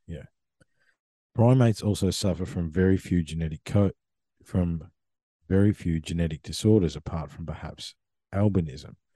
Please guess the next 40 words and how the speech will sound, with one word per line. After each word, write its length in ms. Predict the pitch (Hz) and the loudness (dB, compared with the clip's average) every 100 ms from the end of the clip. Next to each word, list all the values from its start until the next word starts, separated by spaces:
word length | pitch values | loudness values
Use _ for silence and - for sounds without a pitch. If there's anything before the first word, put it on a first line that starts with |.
| _ _ _ _ - | _ _ _ _ -12
which 200 | 95 82 | -10 -8
is 80 | |
a 80 | 82 | -8
gene 260 | 80 87 82 | -4 -4 -2
common 320 | 98 98 85 | 0 0 0
in 120 | 85 | -4
a 40 | 76 | -6
variety 380 | 76 73 76 | -6 -8 -8
of 80 | 78 - | -10 -6
animals, 580 | 90 87 76 80 - - _ _ 85 | -4 -4 -6 -10 -12 -16 _ _ -8
vari-, 360 | 87 87 85 80 | -2 0 0 -4
blah, 320 | 87 95 92 | 0 4 4
blah, 320 | 87 101 113 | 4 6 6
blah, 340 | 107 92 85 95 - _ 85 | 6 2 0 -4 -12 _ -4
variety 280 | 92 90 | -2 -2
of 100 | 82 | -4
animal 320 | 98 98 92 80 | -4 -2 -2 -4
groups, 440 | - 87 95 - | -10 -12 -12 -14
including 480 | 82 78 - 76 76 | -12 -10 -10 -10 -4
humans. 520 | 104 113 85 - - - _ _ _ _ _ _ _ - | 2 2 2 -8 -20 -20 _ _ _ _ _ _ _ 0
By 100 | 95 | 2
way 300 | 90 120 131 | 2 2 0
of 80 | - | 0
comparison, 640 | 113 104 85 76 - 98 | -2 -2 -4 -4 -8 -8
humans 480 | 87 101 107 107 101 | -2 0 2 2 0
have 140 | 87 | -2
over 200 | 85 80 | 0 -2
four 360 | 78 - 107 98 | -8 0 2 2
thousand 640 | - 113 143 127 98 76 - | 0 0 2 2 0 -4 -10
genetic 400 | 85 78 69 - | -10 -10 -12 -14
disorders, 540 | 73 78 64 - - | -12 -10 -12 -12 -8
several 340 | - 107 113 | -2 0 2
that 100 | 95 | 0
will 100 | 90 | 0
most 280 | 90 85 - | 0 -2 -2
definitely 340 | 95 82 90 78 | -4 -4 -6 -4
kill 300 | 98 85 - | -4 -4 -4
absolutely 560 | 92 - - 78 78 - | -8 -8 -8 -8 -8 -10
every 240 | 80 76 | -12 -12
victim. 440 | 82 117 - 73 | -4 -2 -2 -8